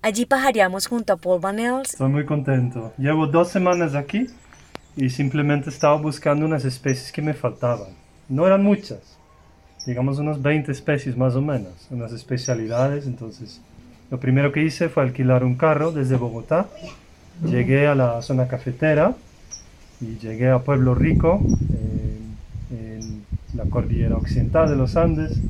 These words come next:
Speaker 2: Vi un montón de especies por la carretera de Montezuma. Y después, pues, regresé a Bogotá y me fui para Putumayo. Y pasé un tiempo en una reserva muy especial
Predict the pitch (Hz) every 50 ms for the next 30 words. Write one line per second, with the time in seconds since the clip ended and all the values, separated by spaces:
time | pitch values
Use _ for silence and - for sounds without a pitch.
0 | - - - - - - - - - - - - - - - - - - - -
1 | - - - - 120 120 120 123 123 - - 113 - - 160 160 160 147 143 139
2 | - - 156 143 - 165 151 - - - 139 127 127 127 - 143 127 127 123 -
3 | 147 139 139 135 135 131 127 123 127 123 123 - 170 165 160 151 151 165 180 -
4 | - - - - - - - - - - - - - - - - - - - -
5 | - 113 107 104 - - - 127 127 - 170 160 156 - - 202 202 165 160 156
6 | 139 139 135 120 127 127 127 - 160 156 156 160 151 143 127 127 135 123 123 127
7 | 123 127 170 170 175 175 175 170 170 160 147 139 131 127 131 127 127 - 151 147
8 | 147 143 143 135 139 - - - - 131 123 127 127 123 123 120 120 123 123 -
9 | _ - - - - - - - - - - 143 131 - 131 123 143 151 143 123
10 | 107 98 85 - - - - - - - - - - - - - - - - -
11 | - 123 - - 143 139 127 127 151 147 143 139 131 151 147 147 143 143 139 135
12 | 135 131 131 127 127 127 131 127 - - 127 117 139 139 151 165 160 156 160 -
13 | 165 151 - - - 165 156 156 156 156